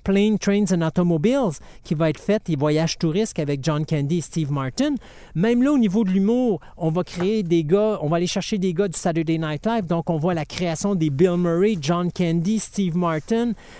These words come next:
euh, Rick Moranis, et cetera. Euh, donc, on,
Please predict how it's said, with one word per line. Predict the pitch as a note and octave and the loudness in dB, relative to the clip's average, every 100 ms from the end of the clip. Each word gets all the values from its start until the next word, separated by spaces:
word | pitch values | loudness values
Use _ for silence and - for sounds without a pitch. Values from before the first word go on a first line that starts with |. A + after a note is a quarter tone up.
| - | -6
euh, | D3 D3+ D3 | -2 0 0
Rick | F#3+ - | 0 2
Moranis, | F#3 F3 E3 F3 A3 - | 2 2 0 2 0 0
et | D#3+ | -6
cetera. | - E3+ - E3 A#3 D4 - - - - D#3 | -4 -4 0 0 0 -4 -8 -20 -20 -6 0
Euh, | D#3 D#3+ E3 | 2 2 -2
donc, | E3+ A3+ A#3 - - - - - - - - - | 0 0 0 -6 -20 -20 -20 -20 -20 -20 -20 -4
on, | G#3+ | 0